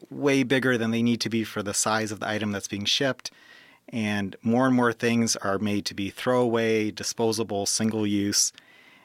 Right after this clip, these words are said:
And people realize that that's not a sustainable way to go about life. You can't just keep mining new resources, extracting oil, making new products, and then throwing them away after you use them for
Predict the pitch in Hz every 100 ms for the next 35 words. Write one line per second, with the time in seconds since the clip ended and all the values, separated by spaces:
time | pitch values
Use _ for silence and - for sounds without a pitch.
0 | _ _ - 117 120 - 175 180 156 175
1 | 143 107 101 95 117 - - 117 117 117
2 | - - - 113 110 104 101 98 95 -
3 | _ _ _ _ - 110 101 98 98 95
4 | 92 95 92 - _ 117 110 - - 120
5 | 107 113 104 - 107 - - 95 - -
6 | 113 98 101 104 98 101 104 101 107 95
7 | - 101 92 - - _ - - 101 -
8 | 110 - 104 98 98 95 95 _ - _
9 | 104 98 107 104 98 - 95 98 - 101
10 | 98 107 98 98 101 95 95 98 92 92
11 | 92 - 95 92 92 95 87 92 90